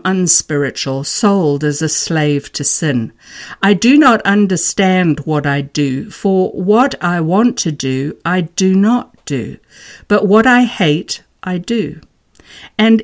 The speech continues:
if I do what I do not want to do, I agree that the law is good. As it is, it is no longer I myself who do it,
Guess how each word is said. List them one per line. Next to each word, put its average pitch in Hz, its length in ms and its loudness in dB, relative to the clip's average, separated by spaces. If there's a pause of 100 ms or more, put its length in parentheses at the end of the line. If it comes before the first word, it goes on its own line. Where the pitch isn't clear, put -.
if 247 460 0
I 196 200 0
do 180 520 4
what 165 240 0
I 165 140 2
do 175 280 4
not 185 280 2
want 156 300 0
to - 120 -4
do, 135 380 -6
I 165 140 -2
agree 175 720 -2 (340)
that 175 220 -2
the 180 100 4
law 156 440 4
is 151 260 -4
good. 147 420 -4 (540)
As 294 320 4
it 262 120 2
is, 151 480 4
it 190 140 2
is 170 220 0
no 190 240 4
longer 202 560 2
I 175 260 0
myself 170 720 -2
who 151 160 -2
do 143 280 0
it, 143 200 -4